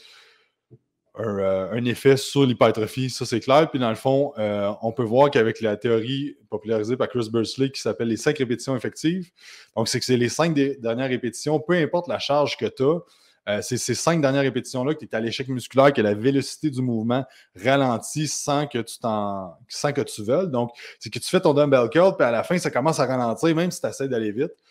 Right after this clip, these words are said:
Donc ça, on appelle ça la, la, le principe de force-vélocité. Donc, euh,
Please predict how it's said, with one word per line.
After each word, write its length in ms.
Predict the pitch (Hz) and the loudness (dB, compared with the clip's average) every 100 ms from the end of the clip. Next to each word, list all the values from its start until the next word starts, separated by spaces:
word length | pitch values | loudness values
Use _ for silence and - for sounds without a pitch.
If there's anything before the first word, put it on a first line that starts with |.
| _ - | _ -12
Donc 120 | 117 - | -8 0
ça, 120 | 156 | 2
on 120 | 143 | 2
appelle 220 | 120 120 | 0 -2
ça 160 | 110 147 | 2 2
la, 400 | 127 104 101 98 | 2 0 -2 -6
la, 160 | 107 107 | -10 -12
le 100 | 107 | -10
principe 300 | 117 113 - | -4 -4 -4
de 80 | 120 | -6
force-vélocité. 760 | - 147 120 123 117 - 135 160 | 0 -2 0 -2 -2 -6 -8 -8
Donc, 200 | 117 107 _ - - - | -10 -16 _ -20 -16 -6
euh, 200 | 107 104 | -4 -4